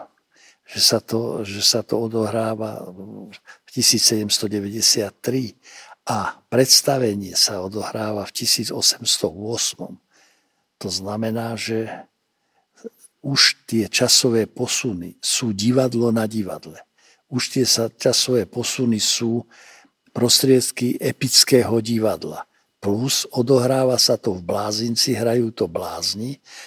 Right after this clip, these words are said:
To znamená, že hrajú to amatéri ešte s určitými diagnózami, ktoré vstupujú do hereckého prejavu a do príbehu samotného.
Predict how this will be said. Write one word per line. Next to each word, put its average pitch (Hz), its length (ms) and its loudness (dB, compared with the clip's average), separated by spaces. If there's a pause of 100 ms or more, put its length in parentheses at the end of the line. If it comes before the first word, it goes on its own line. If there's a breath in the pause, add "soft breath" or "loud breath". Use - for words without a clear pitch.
(140 loud breath)
To - 80 -8
znamená, 120 720 0
že 113 240 -2
hrajú 120 480 0
to - 180 -4 (460)
amatéri 120 880 2 (480 soft breath)
ešte 135 560 2
s - 160 -2 (240)
určitými 120 800 -2
diagnózami, 117 960 2
ktoré 123 320 4
vstupujú 131 720 -2 (480 loud breath)
do 120 160 -4
hereckého 120 720 2
prejavu 123 480 0
a 120 80 2
do 120 160 0
príbehu 123 560 0
samotného. 98 720 -4